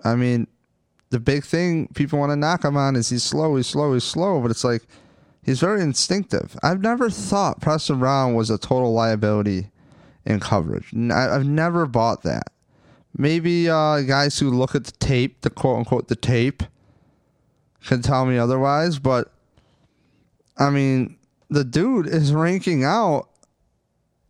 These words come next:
really high. Like, really, really, really high in, in, in ratings. And it's like,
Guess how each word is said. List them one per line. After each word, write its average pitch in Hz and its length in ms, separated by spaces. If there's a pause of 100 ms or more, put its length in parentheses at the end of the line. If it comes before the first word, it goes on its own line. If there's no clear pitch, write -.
(720)
really 151 580
high. 127 540 (1160)
Like, 123 240
really, 190 440
really, 147 340
really 143 320
high 175 300
in, 113 280
in, 113 220
in 113 180
ratings. 113 540
And 113 140
it's 107 100
like, 117 360